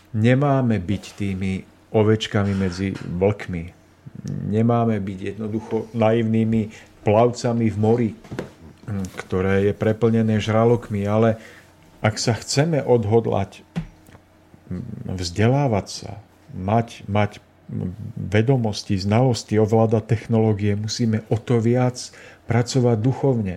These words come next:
Musíme rozvíjať tie časti mozgu, ktoré vyvažujú čisto racionálne s-, funkcie nášho mozgu. A opakujem, pobytom v prírode, a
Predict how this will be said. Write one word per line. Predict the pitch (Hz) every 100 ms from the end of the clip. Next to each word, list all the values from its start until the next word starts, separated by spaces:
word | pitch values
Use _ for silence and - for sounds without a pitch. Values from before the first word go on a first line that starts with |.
| - - - - - -
Musíme | 104 - 123 120
rozvíjať | 120 110 123 123 117 -
tie | 131 135
časti | 135 131 - 123
mozgu, | 120 127 120 127
ktoré | - 127 127 123
vyvažujú | 131 151 151 117 120 120 120 123 147
čisto | 131 120 - 123
racionálne | 135 135 143 127 117 107 107 101
s-, | - - 127 101
funkcie | - 113 110 - 107
nášho | 104 101 95 104
mozgu. | 104 101 98 101 95 - - - - _ _ -
A | 110
opakujem, | 120 131 139 131 113 104 101 101 - _ _ 101 - - _ 165 - - _ -
pobytom | 127 120 135 139 135
v | -
prírode, | - 131 147 147 123 98 85 - _ _ _ _ _ _ _
a | - 98 95